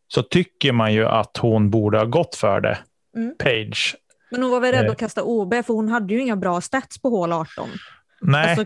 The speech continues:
Speaker 2: Kat hade ju gått under par på rundorna totalt.
Speaker 1: Ja.
Speaker 2: Och Page låg ju över par för att hon hade gått O B på,
Speaker 1: Mm.
Speaker 2: eh, på det hålet och de rundorna de hade spelat.
Speaker 1: Ja,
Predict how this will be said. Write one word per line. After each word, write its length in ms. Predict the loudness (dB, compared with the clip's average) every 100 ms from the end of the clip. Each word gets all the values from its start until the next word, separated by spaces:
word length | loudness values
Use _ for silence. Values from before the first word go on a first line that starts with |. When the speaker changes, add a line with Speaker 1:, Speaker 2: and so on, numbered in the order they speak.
| 0
Speaker 2:
Kat 280 | -2 -2 -4
hade 180 | -2 0
ju 60 | -2
gått 180 | -4
under 380 | -4 -4 -2 -4
par 500 | -4 -2 0 0 -2 -8 _ -2
på 100 | 0
rundorna 640 | 0 -2 -8 -10 -10 -12 -10
totalt. 720 | -10 -8 -10 -14 -16 -16 -20 _ -20 _ 0
Speaker 1:
Ja. 160 | 2
Speaker 2:
Och 400 | 2 0 -2 -6 -14 -8 -2
Page 300 | -2 -2 -4
låg 160 | -4
ju 60 | -6
över 340 | -2 -2 -2 -2
par 360 | -4 -6 -10 -10
för 60 |
att 80 | -10
hon 100 | -8
hade 160 | -8 -8
gått 160 | -6
O 200 | -4 -2
B 180 | 0 -2 -4 -14 _ _
på, 180 | -6 0
Speaker 1:
Mm. 240 | 2 2 0 -6 _ -20 -20 -20 -20 -20 -12
Speaker 2:
eh, 360 | -8 -8 -8 -10 -16 -10
på 280 | -8 -6 -8 -10 -16 -20 -20 -20
det 260 | -10 -6 -6
hålet 360 | -6 -10 -12
och 80 | -12
de 200 | -12 -12
rundorna 340 | -12 -12 -16 -18 _ -12
de 140 | -12
hade 140 | -12
spelat. 220 | -6 -2
Speaker 1:
Ja, 80 | -2